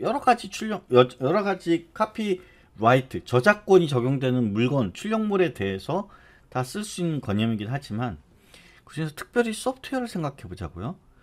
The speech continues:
소프트웨어를 생각해 보면 프리 소프트웨어란 무엇이냐면은,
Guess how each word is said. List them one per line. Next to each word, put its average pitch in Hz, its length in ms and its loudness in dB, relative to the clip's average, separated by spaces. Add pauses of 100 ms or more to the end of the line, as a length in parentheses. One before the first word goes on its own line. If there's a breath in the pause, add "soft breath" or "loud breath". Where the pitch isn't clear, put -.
(260 soft breath)
소프트웨어를 233 500 -2
생각해 208 360 -2
보면 143 420 -4
프리 247 180 -6
소프트웨어란 160 680 -4
무엇이냐면은, 92 1400 -4